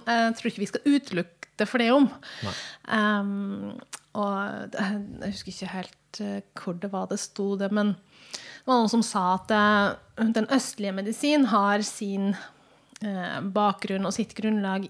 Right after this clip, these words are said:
Speaker 1: i å forstå, eh, levende energi, mens
Speaker 2: Mm.
Speaker 1: den vestlige medisin har sitt grunnlag i å dissekere lik. <laughs> Altså,
Speaker 2: <laughs>
Speaker 1: døde mennesker, plukke dem fra hverandre, se på enkeltkomponentene, se på de håndfaste tingene.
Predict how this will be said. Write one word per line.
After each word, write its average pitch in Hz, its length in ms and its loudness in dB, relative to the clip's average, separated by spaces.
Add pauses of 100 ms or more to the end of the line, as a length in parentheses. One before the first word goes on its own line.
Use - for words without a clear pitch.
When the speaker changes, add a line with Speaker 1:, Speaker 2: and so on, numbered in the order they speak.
Speaker 1:
i 202 160 -6
å 196 80 -8
forstå, 196 840 -2 (400)
eh, 175 520 -6 (180)
levende 190 440 0
energi, 208 520 0 (300)
mens 202 220 2
Speaker 2:
Mm. - 20 -4
Speaker 1:
den 208 140 0
vestlige 202 440 -2
medisin 190 540 2
har 180 320 2
sitt 185 340 -8
grunnlag 180 640 -4
i 190 200 -6
å 180 80 -8
dissekere 185 560 -2
lik. 220 440 0
<laughs> - 680 -6
Altså, 226 160 2 (100)
Speaker 2:
<laughs> 185 80 -10
Speaker 1:
døde 226 300 6
mennesker, 208 680 4 (480)
plukke 226 240 0
dem 196 160 0
fra 208 240 6
hverandre, 185 520 2
se 196 300 -2
på 190 160 -4
enkeltkomponentene, 185 1120 -2
se 180 440 -4
på 190 80 -2
de 190 100 0
håndfaste 190 720 -4
tingene. 190 480 0